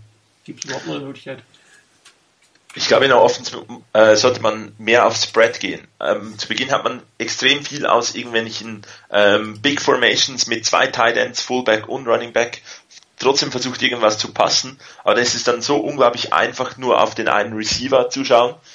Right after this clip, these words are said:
Speaker 2: Ähm, als man eigentlich mehr, äh, Receiver aufs Feld geschickt hat und auch die Tight Ends, äh, mal im Slot hatte oder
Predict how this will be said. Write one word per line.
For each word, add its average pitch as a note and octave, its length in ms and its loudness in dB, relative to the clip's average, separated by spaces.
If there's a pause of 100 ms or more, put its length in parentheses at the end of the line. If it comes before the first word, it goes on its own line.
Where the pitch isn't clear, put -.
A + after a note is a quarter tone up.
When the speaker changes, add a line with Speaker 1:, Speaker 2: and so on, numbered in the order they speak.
(360)
Speaker 2:
Ähm, A#2 300 2
als A2+ 200 2
man A#2 360 -6
eigentlich A2+ 260 -2
mehr, B2 500 0 (100)
äh, A2 580 4
Receiver A2+ 440 0
aufs - 180 -2
Feld A#2 220 0
geschickt A#2 280 -4
hat A2 160 -2 (220)
und - 100 0
auch G#2+ 100 0
die - 140 -14
Tight A#2 240 2
Ends, - 540 -2
äh, G#2+ 260 4
mal G#2 200 4
im G#2+ 140 -6
Slot A#2 360 0
hatte G#2 260 0
oder G#2 340 2